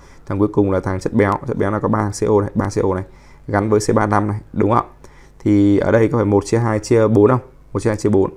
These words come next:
Thì em sẽ gọi thằng này nhé, giả sử thằng này là A nhé, thì thằng này sẽ số mol là hai A và chất béo đây số mol là bốn, bốn, bốn A đúng không ạ? Thì em phải thật khéo nhé, nhìn để ý này, tỷ lệ này,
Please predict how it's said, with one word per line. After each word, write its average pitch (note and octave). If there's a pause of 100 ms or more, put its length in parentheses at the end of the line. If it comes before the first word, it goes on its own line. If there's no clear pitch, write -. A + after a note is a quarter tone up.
(460)
Thì G#2
em A2+
sẽ A2+
gọi A2+
thằng G#2
này G2
nhé, A2+
giả G#2+
sử F#2+
thằng F#2+
này F#2+
là G2
A A2
nhé, G2+ (160)
thì G2+
thằng F#2+
này F#2+
sẽ A2
số G#2+
mol A2
là G2+
hai A2+
A A2 (100)
và -
chất A2
béo G2
đây A2+
số G#2
mol A2
là G2+
bốn, G#2
bốn, G#2
bốn G2+
A A2+
đúng G2
không A2+
ạ? - (220)
Thì -
em A2+
phải G#2
thật -
khéo G2+
nhé, B2+
nhìn G2+
để F#2
ý G2+
này, A2 (340)
tỷ F#2+
lệ F#2+
này, G#2